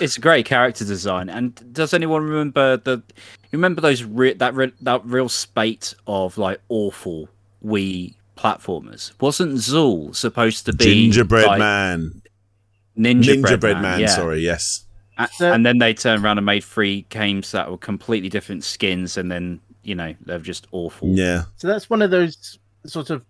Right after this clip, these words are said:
Speaker 3: semi-urgent legends sort of thing. Like, I actually did, 'cause someone mentioned this in one of, like, uh, Octi's, uh, Octavius King's stream was talking
Speaker 2: Sure.
Speaker 3: about it. And so I was like, "Well, let's have a look." So I actually got the,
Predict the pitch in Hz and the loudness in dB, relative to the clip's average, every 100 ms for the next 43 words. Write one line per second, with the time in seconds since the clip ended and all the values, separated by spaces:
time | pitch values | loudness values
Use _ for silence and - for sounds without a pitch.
0 | _ _ - - 147 156 156 147 147 147 | _ _ -16 -6 -4 -4 -4 -2 -2 -6
1 | 147 151 151 180 180 - 175 175 - 175 | -10 -10 -10 -12 -14 -8 -6 -8 -8 -10
2 | 160 170 190 185 180 _ 165 160 - _ | -8 -6 -4 -4 -6 _ -2 -2 -4 _
3 | - 175 233 220 190 170 _ _ _ _ | 0 0 2 2 4 2 _ _ _ _
4 | _ 165 - 190 180 156 123 143 123 135 | _ -4 -2 -2 -2 -4 -8 -10 -10 -10
5 | 127 120 135 127 _ _ 127 120 135 120 | -10 -8 -10 -12 _ _ -10 -8 -6 -4
6 | 113 - _ _ _ _ 170 - - 127 | -4 -8 _ _ _ _ -8 -6 -8 -10
7 | 117 - 139 131 - 127 139 127 123 - | -12 -10 -6 -6 -6 -8 -6 -6 -10 -12
8 | 165 165 156 - - 107 101 123 113 - | -12 -12 -12 -14 -12 -10 -12 -12 -6 0
9 | 120 90 98 95 - _ - - 120 117 | 0 0 -4 -8 -16 _ -20 -12 -6 -6
10 | 117 117 - - _ _ _ _ 165 156 | -6 -10 -16 -20 _ _ _ _ 0 2
11 | 156 156 156 165 - 226 254 - 220 208 | 2 -2 -2 -6 -6 -8 -6 -2 2 6
12 | 180 - - 175 185 185 165 143 147 139 | 4 4 2 2 2 0 0 0 -2 -4